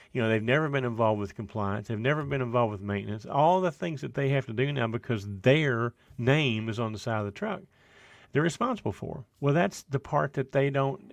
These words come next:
And, oh, and by the way, while you're doing all that, you still gotta haul freight 'cause you gotta make money. And so that's the, that's what basically overwhelms people, and they can't function in it.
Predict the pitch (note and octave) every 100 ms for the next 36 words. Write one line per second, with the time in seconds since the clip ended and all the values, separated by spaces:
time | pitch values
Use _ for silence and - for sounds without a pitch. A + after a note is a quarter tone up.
0 | - D3 C#3+ - - F#3 D3+ C#3+ C#3 C3+
1 | E3 D3 C#3 C3 B2 D3+ D#3+ E3 E3 F3
2 | - _ - - - F#3+ E3 B2 C3+ -
3 | - F3+ - _ - _ _ - C3 C#3
4 | C3 A#2+ F3 E3 - _ - _ _ _
5 | - - _ - C3 A#2+ C3+ A#2+ D3+ F3
6 | - - C#3 D#3 - - D3 C#3+ B2 C3
7 | C3+ C#3+ - A2 A2+ A2+ A2 C3 F3 F3
8 | - G#2+ F2+ G2+ A2 D3+ _ _ _ _
9 | _ _ _ _ _ - - _ D#3+ C#3
10 | C#3 - C3+ - A#2 A2+ B2 G2+ G2 G#2
11 | -